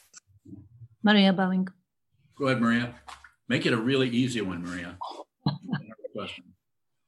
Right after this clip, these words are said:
Speaker 1: How can we be negativity we are and be kind to the others at the same time? Bowing.
Speaker 2: How can we, how can we be the negativity that we are?
Speaker 1: Yes, and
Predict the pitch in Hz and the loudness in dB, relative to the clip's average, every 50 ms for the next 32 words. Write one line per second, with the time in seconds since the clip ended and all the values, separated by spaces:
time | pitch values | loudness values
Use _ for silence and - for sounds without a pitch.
0 | _ _ _ _ - - 285 311 311 - 285 262 247 240 233 233 233 226 220 214 | _ _ _ _ 4 6 6 6 8 8 10 12 12 12 12 12 12 10 8 6
1 | 190 - - 202 175 165 220 220 226 226 - - _ - 190 190 202 190 202 196 | 2 0 -2 0 4 6 6 6 6 4 0 -2 _ 4 6 8 8 8 8 6
2 | 190 196 233 220 196 226 220 208 - - 208 208 196 180 185 185 180 185 - 175 | 6 6 4 4 6 6 4 4 4 4 4 4 4 4 4 2 2 2 4 6
3 | 175 180 175 185 190 196 208 202 _ _ _ - - 175 175 175 175 175 175 175 | 6 8 6 6 4 4 2 -2 _ _ _ -2 0 2 2 2 2 0 -2 -4
4 | - - - - _ _ _ - 160 180 180 175 - - 185 185 185 175 185 180 | -10 -18 -20 -20 _ _ _ -2 -2 -2 -2 -2 0 2 2 4 4 2 0 -4
5 | - - - 170 190 175 175 175 175 165 180 170 170 - - 175 156 - 180 160 | -10 -10 -6 0 2 4 4 4 4 4 2 2 2 0 -4 -4 -2 -2 -6 -6
6 | - 175 170 170 160 - - 185 175 170 170 175 180 196 _ _ _ _ _ _ | -4 -6 -6 -6 -8 -8 -8 -8 -8 -8 -8 -10 -12 -12 _ _ _ _ _ _
7 | _ _ _ _ _ _ _ _ _ _ _ _ _ _ _ - 170 175 175 175 | _ _ _ _ _ _ _ _ _ _ _ _ _ _ _ -4 -2 -2 -2 -2
8 | 175 185 180 - _ _ _ _ _ - 139 131 131 - _ _ _ _ _ - | -4 -6 -8 -10 _ _ _ _ _ -14 -14 -14 -14 -14 _ _ _ _ _ -6
9 | 113 123 123 123 123 117 113 113 113 113 - - 113 113 120 123 127 117 113 110 | -4 -4 -2 0 0 0 0 -2 -4 -4 -6 -8 -8 -6 -6 -4 -2 -2 -2 -2
10 | 101 95 104 110 110 107 101 92 92 95 90 90 95 - _ _ _ _ _ - | -4 -6 -4 -4 -4 -4 -6 -8 -8 -8 -8 -10 -10 -16 _ _ _ _ _ -8
11 | 107 107 117 117 120 120 123 117 110 113 110 110 101 104 107 - 101 98 92 92 | -4 -2 -2 -2 -2 -2 -2 -4 -2 -2 -4 -4 -4 -6 -8 -8 -8 -6 -4 -4
12 | 98 104 123 135 - - _ _ _ _ - 240 220 208 190 180 180 - - - | -4 -4 -4 -6 -10 -16 _ _ _ _ 0 4 6 6 6 6 2 -6 -16 -20
13 | _ _ _ - - 214 208 190 196 - | _ _ _ 0 4 6 6 6 4 0